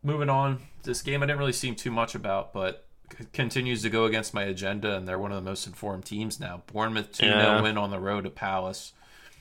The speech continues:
Speaker 1: Goals coming from Marco Sensi-, Senesi in the twenty-fifth, and then Kiefer Moore in a garbage time goal, uh, from Phil Billing, um, there.
Speaker 2: Mm-hmm.
Speaker 1: So both subs off the bench for them.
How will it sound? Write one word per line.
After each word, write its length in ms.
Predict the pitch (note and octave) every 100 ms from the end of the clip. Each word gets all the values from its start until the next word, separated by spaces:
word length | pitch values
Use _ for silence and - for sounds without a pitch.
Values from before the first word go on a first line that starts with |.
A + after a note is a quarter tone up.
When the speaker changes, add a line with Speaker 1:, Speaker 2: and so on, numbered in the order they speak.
| - - - - - - - - -
Speaker 1:
Goals 300 | A#2 A2 G#2+
coming 260 | - A2 G2+
from 240 | - F#2
Marco 360 | F#2+ G2+ G2+ G2+
Sensi-, 540 | - A2+ A2+ - - -
Senesi 640 | - G#2 G#2+ A2 - A2+ - - - -
in 100 | F#2+
the 60 | F2+
twenty-fifth, 640 | - G2 - A2 A2+ - -
and 160 | F#2
then 160 | F#2 F2+
Kiefer 340 | - A2 G#2
Moore 300 | F#2+ F#2+ F#2+
in 60 | F#2
a 60 |
garbage 440 | F2+ G2 F#2 F2+ -
time 300 | F#2 F2+ F2+
goal, 380 | F#2 F2+ F2+ - _ _ -
uh, 240 | F#2 F2+ F2+
from 220 | - F#2
Phil 300 | - G2 F#2+
Billing, 500 | F#2+ G2+ F#2+ F2+ F2+ - -
um, 500 | C#3+ A2 F2 E2+ A2 - -
there. 200 | - F2
Speaker 2:
Mm-hmm. 280 | A#2 A2+ C#3 - -
Speaker 1:
So 480 | - - F2 E2+ E2
both 200 | G2 F#2+
subs 320 | - F#2 E2
off 200 | F#2 F2+
the 60 | -
bench 280 | F#2 F2+ -
for 80 | -
them. 340 | A2 A2